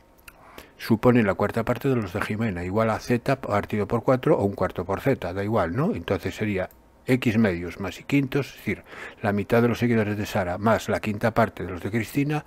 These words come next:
s-, es, más la quinta parte de los de Cristina es igual a la cuarta parte de los de Jimena.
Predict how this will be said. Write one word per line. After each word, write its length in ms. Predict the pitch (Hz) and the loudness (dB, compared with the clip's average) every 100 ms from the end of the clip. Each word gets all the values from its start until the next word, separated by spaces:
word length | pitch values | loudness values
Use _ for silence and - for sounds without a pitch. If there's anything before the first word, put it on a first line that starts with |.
| - - - - | -12 -20 -20 -16
s-, 260 | - - - | -12 -12 -2
es, 400 | 123 127 113 - | 2 2 2 -6
más 180 | 98 98 | -6 -4
la 100 | 90 | 2
quinta 300 | 123 117 113 | 4 4 4
parte 280 | 110 - | 2 0
de 80 | 92 | -6
los 80 | 92 | -6
de 80 | 104 | -4
Cristina 480 | 107 - 127 135 - | -4 0 0 0 -2
es 240 | 107 - | -6 -2
igual 240 | 120 131 139 | 2 4 6
a 80 | |
la 80 | 131 | 4
cuarta 480 | 98 113 110 120 123 123 | 4 0 2 2 0 0
parte 300 | 139 - 147 | -4 0 0
de 80 | 123 | 0
los 120 | 92 | -2
de 60 | |
Jimena. 540 | - - 87 80 76 | -6 -4 -4 -6 -10